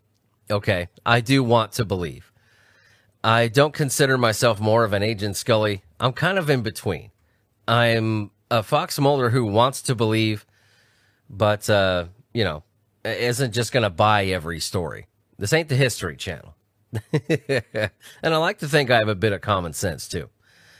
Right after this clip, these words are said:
And thank you to everybody who's listened to every episode of Strange Places so far. And, uh, you know,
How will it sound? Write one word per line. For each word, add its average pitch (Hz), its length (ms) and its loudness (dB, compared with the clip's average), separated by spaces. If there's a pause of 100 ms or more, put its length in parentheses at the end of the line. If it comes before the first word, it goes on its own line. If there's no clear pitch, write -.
(140)
And 131 200 0
thank 196 160 -2
you 131 160 -2
to 113 140 0
everybody 110 440 2
who's 107 200 -2
listened 131 300 -2
to 98 100 2
every 92 520 0
episode 104 440 0
of 87 140 -6
Strange 92 280 -4
Places 85 320 -8
so 127 220 0
far. 78 320 -6 (1120)
And, 113 300 0
uh, 98 260 2
you 120 100 0
know, 98 180 0